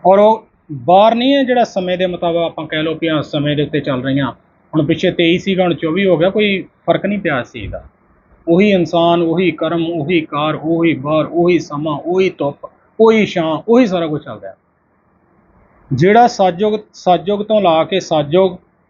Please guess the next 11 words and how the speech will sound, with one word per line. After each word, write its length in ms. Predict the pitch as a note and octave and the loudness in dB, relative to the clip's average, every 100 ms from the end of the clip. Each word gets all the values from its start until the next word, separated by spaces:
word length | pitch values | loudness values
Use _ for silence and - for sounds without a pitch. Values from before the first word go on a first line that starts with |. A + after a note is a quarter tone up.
| _ _ _ _ _ - | _ _ _ _ _ 0
ਫਿਰ 140 | F3+ | 4
ਆ 160 | F3+ F3 | 6 6
ਗਿਆ 180 | F3 | 2
ਤ੍ਰੇਤਾ, 720 | E3+ F3 E3 E3 F#3 F3+ E3+ - _ _ _ _ | 2 -2 -2 2 4 4 2 -8 _ _ _ _
ਫਿਰ 240 | F3 F3+ E3+ | 0 0 0
ਦੁਆਪਰ, 720 | C#3+ E3 D#3+ - F#3 F3+ F3 - - - | 2 4 4 2 2 2 0 -12 -16 -4
ਫਿਰ 160 | G3 | -4
ਕਲਯੁਗ। 440 | - C#3 G#2+ G2 F2 _ _ _ - _ - - | -2 -6 -8 -16 -20 _ _ _ -20 _ -20 -20
ਸਤਿਯੁਗ 440 | - F3+ D#3+ F#3 F#3+ | 0 2 4 2 0
ਕੀ 160 | G#3 G3+ | -2 -4
ਸੀਗਾ? 400 | G3 F#3 E3+ | -2 -2 -2